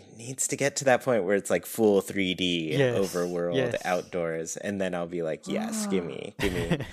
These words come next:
Speaker 2: <laughs>
Speaker 1: all
Speaker 3: All
Speaker 1: the
Speaker 3: the
Speaker 1: control."
Speaker 3: customization.
Speaker 1: Mm-hmm. So,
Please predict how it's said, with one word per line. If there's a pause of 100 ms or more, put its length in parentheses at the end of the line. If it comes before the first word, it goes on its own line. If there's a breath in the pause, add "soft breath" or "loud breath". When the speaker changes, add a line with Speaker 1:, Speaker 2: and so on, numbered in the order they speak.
(260 loud breath)
Speaker 2:
<laughs>
Speaker 1:
all
Speaker 3:
All
Speaker 1:
the
Speaker 3:
the
Speaker 1:
control."
Speaker 3:
customization. (420)
Speaker 1:
Mm-hmm. (220)
So,